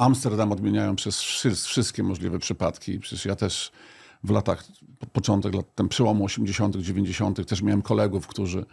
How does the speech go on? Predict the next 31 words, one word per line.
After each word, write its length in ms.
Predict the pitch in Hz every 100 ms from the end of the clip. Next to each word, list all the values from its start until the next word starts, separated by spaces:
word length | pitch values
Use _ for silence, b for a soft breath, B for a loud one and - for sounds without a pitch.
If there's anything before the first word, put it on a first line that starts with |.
| B B B B B _
którzy 300 | - 98 95
byli 260 | 95 98 95
stałymi 360 | - 98 101
bywalcami 580 | 95 92 95 - 98 92
w 80 | -
tych, 340 | 98 87 -
w 60 | -
tych 180 | - 90
amsterdamskich 640 | 90 110 92 95 92 101
różnych, 540 | 87 95 90 90 - - 95 92
em, 480 | 92 - - 92 101
zakamarkach. 680 | 98 107 98 - 101 104 - - -
Więc 200 | 120 101
dla 160 | 113
nas 140 | 135 127
to 80 | 123
jest 100 | 131
taka 180 | 127
ostoja 380 | 110 - 117 110
w 80 | 101
ogóle 280 | 98 101 101
jakby, 280 | 95 90 87
wiesz, 340 | 78 - -
swobody, 600 | - - 98 120 113 104 104 B B B B B -
wolności 800 | 107 120 131 120 - - 104 98
obyczajowej, 680 | 95 104 104 101 113 110 98
wolności 840 | 95 95 92 - - 85 82 92
narkotykowej. 720 | 95 95 85 80 - - - -
No 160 | 71
i 280 | 208 214 220
nagle 600 | 139 113 127 143 151 147